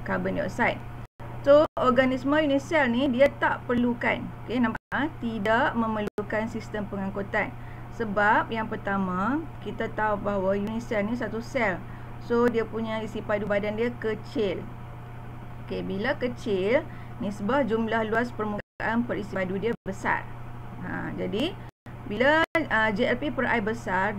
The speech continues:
dia tak perlu satu sistem pengangkutan yang kompleks. Jadi, senang je bahan-bahan nak diangkut tu adalah melalui proses resapan ringkas.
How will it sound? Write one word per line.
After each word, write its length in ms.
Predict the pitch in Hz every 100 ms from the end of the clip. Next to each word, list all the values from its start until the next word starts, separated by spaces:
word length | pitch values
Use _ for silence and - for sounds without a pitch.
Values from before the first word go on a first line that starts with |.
| 202
dia 80 |
tak 240 | 208 170 -
perlu 160 | 214
satu 320 | 233 202 208 214
sistem 400 | 214 - 220 196
pengangkutan 480 | 190 196 196 196 196
yang 160 | 185 190
kompleks. 540 | 185 190 196 - - - - - - -
Jadi, 240 | 208 240 247
senang 400 | 269 320 277 240
je 80 |
bahan-bahan 480 | 208 233 233 240 226
nak 80 | 208
diangkut 480 | 202 226 247 277 -
tu 160 | 330 254 - - - - -
adalah 400 | 185 196 202 294
melalui 640 | 240 208 196 196 240 320 539 - - - - - _
proses 560 | 185 - 247 330 -
resapan 560 | - 220 208 202 202 196
ringkas. 400 | 214 - - -